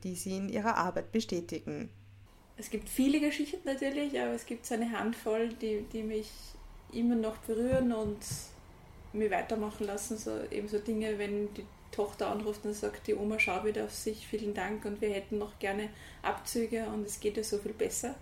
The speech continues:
Speaker 1: Eine Dame stand dem Fotoprojekt anfangs sehr skeptisch gegenüber. Laut Erzählungen war sie früher oft und gern im Dirndl unterwegs gewesen, was die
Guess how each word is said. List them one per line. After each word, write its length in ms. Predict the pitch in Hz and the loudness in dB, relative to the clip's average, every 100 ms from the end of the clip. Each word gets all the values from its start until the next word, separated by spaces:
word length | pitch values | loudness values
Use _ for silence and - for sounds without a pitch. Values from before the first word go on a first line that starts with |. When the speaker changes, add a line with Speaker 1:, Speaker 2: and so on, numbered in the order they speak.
| - - - - - - - | -12 -18 -18 -18 -18 -16 -4
Speaker 1:
Eine 240 | 170 202 233 | 2 6 8
Dame 380 | 196 190 269 | 8 8 6
stand 260 | 285 262 247 | 4 2 2
dem 100 | 262 | 0
Fotoprojekt 960 | 254 - - 220 214 180 170 156 - - | 0 -4 0 0 2 2 4 2 0 -2
anfangs 540 | 170 - 170 170 - - | -2 -2 -4 -4 -8 -12
sehr 260 | - 170 | -2 0
skeptisch 580 | 170 - 180 - 208 214 | 0 0 -4 0 0 0
gegenüber. 520 | 196 190 196 185 190 - - - - - | -2 0 2 6 4 2 -16 -20 -20 -6
Laut 220 | 175 175 | -2 0
Erzählungen 720 | 170 170 - 170 233 254 233 196 | 0 -2 -2 2 6 8 8 8
war 100 | 196 | 4
sie 100 | 226 | 2
früher 400 | - 240 - - | 4 4 6 4
oft 280 | 277 - | 0 4
und 160 | 233 - | 4 4
gern 200 | - 196 | 2 6
im 200 | 208 190 | 6 6
Dirndl 320 | 180 202 220 | 4 6 6
unterwegs 480 | 185 190 175 175 - | 6 4 2 0 0
gewesen, 360 | 196 190 202 - - - - | 4 6 4 0 -14 -8 0
was 220 | 185 - | 0 0
die 160 | 196 | -6